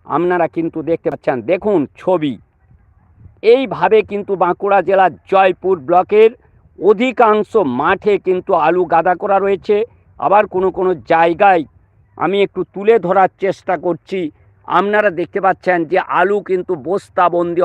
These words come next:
অবস্থায় এই মাঠের জলেতে কিন্তু ভিজছে। অর্থাৎ ব্যবসাদাররাও কিন্তু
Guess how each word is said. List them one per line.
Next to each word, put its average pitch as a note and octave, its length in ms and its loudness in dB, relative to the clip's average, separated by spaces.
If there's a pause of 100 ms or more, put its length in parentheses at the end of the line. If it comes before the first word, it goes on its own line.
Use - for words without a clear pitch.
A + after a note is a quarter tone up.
অবস্থায় F3 520 -2 (400)
এই E3 60 0 (140)
মাঠের F#3+ 460 0 (640)
জলেতে G3+ 500 2 (120)
কিন্তু F#3+ 280 -4 (160)
ভিজছে। F#3 480 -2 (540)
অর্থাৎ G3 440 0 (160)
ব্যবসাদাররাও F#3+ 840 0
কিন্তু F#3 420 -2